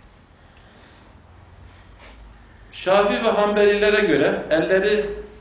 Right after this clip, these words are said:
rüküye eğilirken ve rüküden doğrulurken de kaldırmak sünnettir. Şafii ve Hanbeliler. Onun için Allahu Ekber diye rüküye giderken dikkat ederseniz Şafii kardeşlerimiz böyle yaparlar. Rüküden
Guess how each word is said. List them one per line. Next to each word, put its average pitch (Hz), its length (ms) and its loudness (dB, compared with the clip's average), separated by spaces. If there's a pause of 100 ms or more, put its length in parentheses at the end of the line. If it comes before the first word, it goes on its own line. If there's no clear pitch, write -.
(580)
rüküye 175 540 -2
eğilirken 175 720 -2
ve 156 160 -2
rüküden 180 480 -2
doğrulurken 170 680 -2
de 139 100 -4
kaldırmak 127 480 -4 (100)
sünnettir. 101 480 -8 (840)
Şafii 147 460 -4
ve 156 40 -6
Hanbeliler. 123 640 -4 (680)
Onun 196 220 -6
için - 380 -6 (300)
Allahu 156 540 0
Ekber 151 260 -4
diye 139 100 -4
rüküye 156 460 -4
giderken 156 400 -6
dikkat 156 240 -8
ederseniz 156 640 -6 (380)
Şafii 147 420 -4
kardeşlerimiz 127 760 -6
böyle 110 200 -6
yaparlar. 104 500 -6 (840)
Rüküden 185 640 0